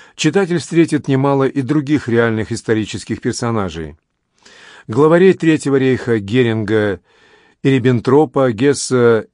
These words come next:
и Кальтенбруннера, кинодеву Ольгу Чехову, которую называли "любимой актрисой Гитлера", и саму Марлен Дитрих –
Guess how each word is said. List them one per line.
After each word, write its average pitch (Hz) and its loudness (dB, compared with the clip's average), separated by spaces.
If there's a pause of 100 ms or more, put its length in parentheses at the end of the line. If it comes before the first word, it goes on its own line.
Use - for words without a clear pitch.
и 127 -4
Кальтенбруннера, 127 0 (540)
кинодеву 151 4
Ольгу 123 2
Чехову, 120 -2 (380)
которую 151 2
называли 127 0
"любимой 120 0
актрисой 120 -4
Гитлера", 107 -2 (720)
и 165 2
саму 156 2 (160)
Марлен 131 -2
Дитрих – 117 -6